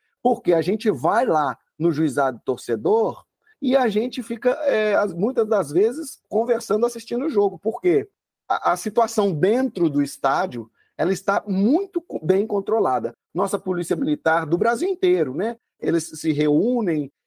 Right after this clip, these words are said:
do Brasil inteiro está muito bem capacitada, aprendeu. Então,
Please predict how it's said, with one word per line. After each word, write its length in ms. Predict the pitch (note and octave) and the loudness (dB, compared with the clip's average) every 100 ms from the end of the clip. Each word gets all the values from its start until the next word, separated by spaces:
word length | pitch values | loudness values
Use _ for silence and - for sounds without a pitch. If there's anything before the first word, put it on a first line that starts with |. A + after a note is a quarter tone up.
| _ | _
do 180 | - F3+ | -6 0
Brasil 260 | G#3+ G3+ A#3+ | 2 2 -2
inteiro 280 | - G3 F#3 | 0 0 0
está 200 | - G3 | -2 -2
muito 380 | F#3+ B3+ C4 | 0 -2 -2
bem 160 | D#3+ F3+ | -2 -2
capacitada, 840 | F3 - C3+ - _ E3 F3 D#3+ | -2 -2 -4 -6 _ 2 2 2
aprendeu. 840 | F#3 - E3+ D3+ B2+ C#3+ F3 F3+ F3 _ _ - | -2 0 -2 0 0 2 2 2 -2 _ _ -6
Então, 340 | F#3+ A#3 B3+ | -2 -2 -4